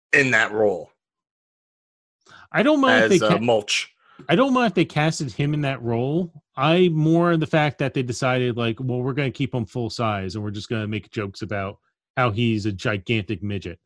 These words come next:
Speaker 2: It's, uh, the, he's a dwarf, and even in the book, he was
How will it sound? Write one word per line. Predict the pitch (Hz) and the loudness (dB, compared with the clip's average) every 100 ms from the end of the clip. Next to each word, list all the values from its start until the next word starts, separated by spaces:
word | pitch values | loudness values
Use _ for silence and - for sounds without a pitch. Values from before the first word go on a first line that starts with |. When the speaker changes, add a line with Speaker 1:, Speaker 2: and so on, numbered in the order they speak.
| _ _ _ - | _ _ _ -4
Speaker 2:
It's, | 151 - - - | -4 -4 -12 -10
uh, | 165 - _ _ _ | -8 -10 _ _ _
the, | 156 127 _ _ | -6 -6 _ _
he's | - 190 170 | -2 0 2
a | |
dwarf, | 165 262 104 - 135 | 2 0 0 -4 0
and | 156 | 2
even | 185 190 185 | 4 2 2
in | 156 175 | 4 4
the | 165 | 4
book, | - 208 - - | 2 0 0 -2
he | 156 | -2
was | 139 151 | 0 -2